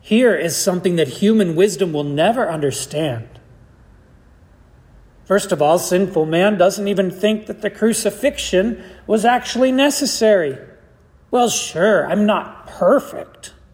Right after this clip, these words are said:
but I don't actually deserve death and hell, do I?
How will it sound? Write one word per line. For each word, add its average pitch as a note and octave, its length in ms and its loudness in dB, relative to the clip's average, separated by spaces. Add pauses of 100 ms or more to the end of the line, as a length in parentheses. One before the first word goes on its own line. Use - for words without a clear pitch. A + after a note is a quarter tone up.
(440)
but G#3+ 80 0
I B3 80 6
don't D4 260 2 (140)
actually A3 520 0
deserve D3 840 0 (320)
death E3+ 520 0
and D#3 180 0
hell, G3 540 2
do D#3+ 260 0
I? A#3 320 0